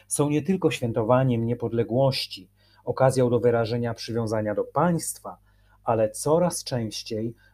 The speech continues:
do okazywania wrogości wobec wszystkich, którzy mają inne pod-, poglądy niż narodowcy. Coraz częściej dochodzi do bujek czy wręcz ataków na innych manifestujących,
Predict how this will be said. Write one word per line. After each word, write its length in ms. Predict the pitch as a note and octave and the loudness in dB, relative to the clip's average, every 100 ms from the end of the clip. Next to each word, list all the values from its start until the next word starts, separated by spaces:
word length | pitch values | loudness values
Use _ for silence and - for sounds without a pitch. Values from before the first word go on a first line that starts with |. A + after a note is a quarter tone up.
| - | 2
do 120 | B2 | 4
okazywania 640 | B2 B2+ A#2 B2 B2+ B2+ | 4 2 0 -2 0 -2
wrogości 560 | A#2+ A2+ B2+ B2 - G#2+ | -2 0 0 -2 -6 -8
wobec 340 | A2 - - | -6 -8 -12
wszystkich, 760 | - - C#3 C#3 - - E3+ - | -12 -10 -10 -8 -8 -8 -8 -10
którzy 280 | - A#2+ | -10 -6
mają 200 | A#2+ A2+ | -4 -4
inne 340 | A2+ B2 B2+ C#3 | -4 -4 -2 -2
pod-, 220 | C#3+ A#2 - _ - | -4 -4 -12 _ -4
poglądy 560 | C3+ C#3 C3+ C3 C3+ - _ - | 0 2 0 0 -2 -8 _ -4
niż 440 | B2 C#3 - - | -2 -2 -6 -8
narodowcy. 840 | A2+ A2 G#2+ G2 G#2+ - - - _ _ _ _ _ _ _ _ _ - | -4 -2 -2 0 -2 -2 -14 -18 _ _ _ _ _ _ _ _ _ -2
Coraz 380 | D3 D3+ D#3+ | 4 4 2
częściej 720 | - C#3+ B2 - - A#2 A#2 C3+ | 0 2 2 -2 -4 -4 -2 -2
dochodzi 380 | A#2 A2+ B2+ A#2 | 0 0 -2 -2
do 120 | A2+ | -2
bujek 440 | G#2 G#2+ G#2+ A2+ | 0 -2 -2 -4
czy 120 | - | -6
wręcz 320 | A2 A2 G#2+ - | -6 -4 -6 -4
ataków 680 | A#2+ - A#2+ B2+ - G#2+ G#2+ | -4 -2 0 0 -2 -10 -8
na 120 | A2 | -6
innych 380 | A2 G#2+ G#2+ - | -4 -6 -8 -8
manifestujących, 1120 | G#2+ A2 - - A#2 G#2+ G#2 G2 C3+ D3+ - | -8 -8 -8 -6 -4 -4 -4 -6 -6 -6 -10